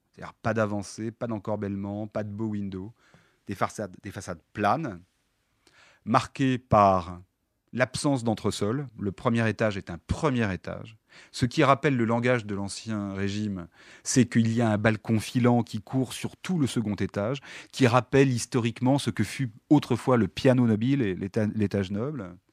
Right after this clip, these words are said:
Et puis ce retrait sous comble au cinquième, lui aussi muni d'un balcon filant, avec des toits en brisis qui partent en retrait.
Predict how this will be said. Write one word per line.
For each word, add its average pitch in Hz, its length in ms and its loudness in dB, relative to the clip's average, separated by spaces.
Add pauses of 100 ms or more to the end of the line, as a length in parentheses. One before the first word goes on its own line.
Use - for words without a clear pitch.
(540)
Et 131 120 10
puis 175 180 -2
ce 170 140 4
retrait 139 320 6
sous 131 160 -4
comble 156 420 0
au 123 80 2
cinquième, 120 600 -2
lui 139 200 6
aussi 147 380 4
muni 123 260 4
d'un 117 100 6
balcon 104 300 2
filant, 104 420 -2 (300)
avec 113 300 4
des 110 100 4
toits 156 220 2
en 131 80 2
brisis 110 420 -4 (100)
qui - 140 -12
partent 127 240 0
en 107 60 0
retrait. 101 320 -4